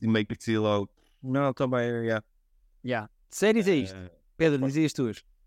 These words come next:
Speaker 1: Ah, não, vou ficar com essa. Que não me estou a lembrar das coisas todas que vi este ano. Ah,
Speaker 2: Eu tô,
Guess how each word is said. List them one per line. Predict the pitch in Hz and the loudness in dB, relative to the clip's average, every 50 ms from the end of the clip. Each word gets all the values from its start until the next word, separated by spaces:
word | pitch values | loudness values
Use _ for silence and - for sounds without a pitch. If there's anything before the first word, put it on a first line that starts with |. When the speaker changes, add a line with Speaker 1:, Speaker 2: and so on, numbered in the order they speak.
| _ _ _ _ _ _ _ _ _ _ _ _ _ _ _ _ _ _ _ _ - | _ _ _ _ _ _ _ _ _ _ _ _ _ _ _ _ _ _ _ _ 2
Speaker 1:
Ah, | 151 175 | 2 4
não, | 180 196 180 180 | 4 4 4 2
vou | 185 185 | 0 -2
ficar | - - 185 156 | 0 0 0 2
com | 165 | 2
essa. | 139 - - - - _ _ _ _ _ _ _ _ _ _ | 2 0 -2 -8 -20 _ _ _ _ _ _ _ _ _ _
Que | - 131 127 127 127 127 127 127 - - _ _ | -4 -2 -2 0 0 0 -2 -2 -4 -8 _ _
não | - 123 131 143 | -8 -4 -4 -4
me | |
estou | 147 - - 165 | -4 -2 0 0
a | 165 | 2
lembrar | 165 160 160 156 | 2 2 2 2
das | 151 147 | 0 0
coisas | - 165 156 - | 0 0 0 0
todas | - 156 143 127 | 0 -2 -2 -2
que | - 139 | -2 -2
vi | 135 | -2
este | 135 - - - | -2 -2 -2 -4
ano. | 123 131 180 - _ _ _ - 330 311 269 _ _ _ _ _ _ - | -4 -4 -4 -6 _ _ _ -14 -12 -12 -12 _ _ _ _ _ _ -8
Ah, | 123 127 127 127 127 123 - | -4 -2 -2 0 -2 -2 -2
Speaker 2:
Eu | 185 | -2
tô, | 151 196 | 0 0